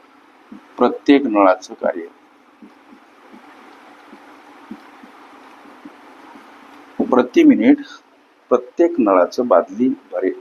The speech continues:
भरण्याचं कार्य किती? आता इथं अ मांडा, बादलीचे एकूण भाग आहेत साठ अ, ती बादली बारा मिनिटात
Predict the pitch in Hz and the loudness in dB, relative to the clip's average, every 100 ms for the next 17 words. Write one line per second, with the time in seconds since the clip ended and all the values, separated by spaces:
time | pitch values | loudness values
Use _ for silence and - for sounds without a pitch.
0 | 95 95 101 107 95 131 127 90 98 110 | -10 -8 -2 0 0 -4 -2 -2 0 -4
1 | - - - _ _ _ _ _ _ _ | -4 -6 -8 _ _ _ _ _ _ _
2 | _ - - - 123 123 143 - _ - | _ -20 -10 0 2 2 -2 -6 _ -2
3 | 135 139 113 98 85 80 _ - - 110 | 2 4 4 0 -2 -10 _ -20 -8 0
4 | 104 104 120 - 131 127 104 101 - 139 | 0 0 -6 -4 -4 0 0 0 0 2
5 | 131 101 98 92 98 - - 110 113 - | 2 2 0 0 -4 -8 0 2 2 -6
6 | _ _ _ 110 117 107 - _ _ _ | _ _ _ -4 -4 -4 -8 _ _ _
7 | _ _ _ _ _ 151 151 - - 92 | _ _ _ _ _ 4 4 2 -6 -8
8 | 117 120 - 90 90 - 110 | -8 -4 -4 -4 -6 -8 -8